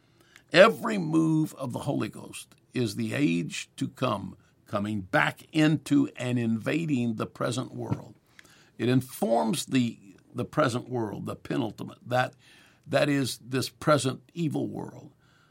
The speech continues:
of its true purpose and of its value and its responsibility and its possibilities.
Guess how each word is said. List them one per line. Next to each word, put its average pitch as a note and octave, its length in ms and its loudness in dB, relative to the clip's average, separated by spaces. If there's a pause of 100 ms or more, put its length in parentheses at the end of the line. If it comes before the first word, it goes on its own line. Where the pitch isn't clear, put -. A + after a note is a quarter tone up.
(140)
of C3+ 160 2
its - 180 0
true G3 240 0
purpose - 840 2
and B2 160 -2
of A#2+ 80 -4
its - 160 -8
value C#3 480 4
and A2 80 -6
its - 140 -8
responsibility C3+ 880 -2
and A#2 80 -6
its - 80 -8
possibilities. - 1000 -8